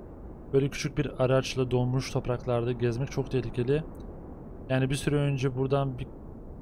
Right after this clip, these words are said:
kafile geçmiş olmalı. Muhtemelen de aceleleri varmış. Yoksa bu cesedi gö-, gömerlerdi. Trailer enkazı. Trailer enkazı. Hadi bakalım.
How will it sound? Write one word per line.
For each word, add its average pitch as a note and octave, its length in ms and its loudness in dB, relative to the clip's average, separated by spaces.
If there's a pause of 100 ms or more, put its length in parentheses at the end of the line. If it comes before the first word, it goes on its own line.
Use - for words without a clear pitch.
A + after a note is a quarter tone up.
(180)
kafile B2 320 0
geçmiş B2 360 -2
olmalı. B2 220 0
Muhtemelen B2+ 420 2
de C3 60 4 (600)
aceleleri A2+ 500 2
varmış. A2 440 2
Yoksa B2 340 0
bu B2 80 0
cesedi B2 280 -2
gö-, A#2+ 360 2
gömerlerdi. G#2 680 0 (100)
Trailer A#2+ 300 0
enkazı. G#2 560 -2 (1160)
Trailer B2 260 8
enkazı. G#2+ 540 4
Hadi G#2+ 220 2
bakalım. G2 800 0